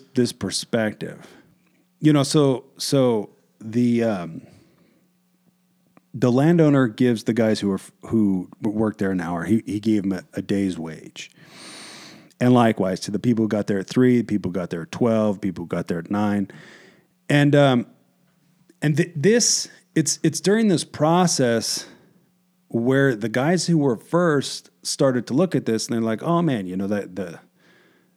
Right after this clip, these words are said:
the landowner, look, man, this guy's generous, and he's giving these guys who didn't work as much as us, he's given us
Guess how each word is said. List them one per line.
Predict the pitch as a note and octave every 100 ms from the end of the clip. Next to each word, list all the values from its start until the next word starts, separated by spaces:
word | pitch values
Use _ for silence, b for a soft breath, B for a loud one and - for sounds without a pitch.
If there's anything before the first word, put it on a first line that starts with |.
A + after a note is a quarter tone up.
| -
the | G2+
landowner, | C3+ C#3 C3 A#2+
look, | A#2+ C#3+
man, | G2+ G2+
this | G#2+ -
guy's | G2+ F2
generous, | F#2 A2 C3 E2+ D#2+
and | G2
he's | F#2 G2+
giving | A2 A#2+ A#2
these | A2 G2+
guys | G#2+ G#2
who | G2+
didn't | F#2+ C#3+ C#3+
work | A2 G#2+ G#2
as | F#2
much | G#2+ F#2+
as | F2 G2
us, | F#2 F#2
he's | - G2
given | A#2+ A#2 A2
us | G2+ G2